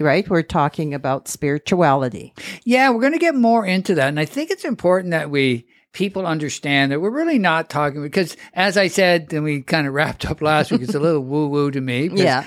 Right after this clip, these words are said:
Speaker 2: I don't quite understand it. It's not the terminology I would use. And I'm concerned that people have an ear to what we're really saying. So in what we're defining spirituality is, it's not religion or
Speaker 1: No.
Speaker 2: religious in any way.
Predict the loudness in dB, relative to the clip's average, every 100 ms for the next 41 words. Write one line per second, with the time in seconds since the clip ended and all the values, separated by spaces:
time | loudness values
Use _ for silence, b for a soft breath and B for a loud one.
0 | -6 -2 0 0 0 0 2 -2 -4 -2
1 | 0 0 -4 -2 -2 -2 -4 -2 0 2
2 | 2 2 0 -2 -2 0 0 -4 -4 -4
3 | -2 -4 -6 B B -6 -4 -4 -2 -2
4 | 0 -2 -4 -4 -4 0 0 -2 b b
5 | b _ -4 -2 0 0 0 2 2 2
6 | 0 0 0 -2 0 0 0 -2 -2 -2
7 | -4 -2 -2 -2 -4 -2 -2 2 2 2
8 | 0 0 0 -2 -6 -12 _ -2 -2 -2
9 | 0 0 0 0 -2 -2 -4 -4 -2 -2
10 | -2 -4 -2 0 0 0 -2 -2 -4 -4
11 | 0 2 0 -2 -4 -4 -4 -4 -2 -2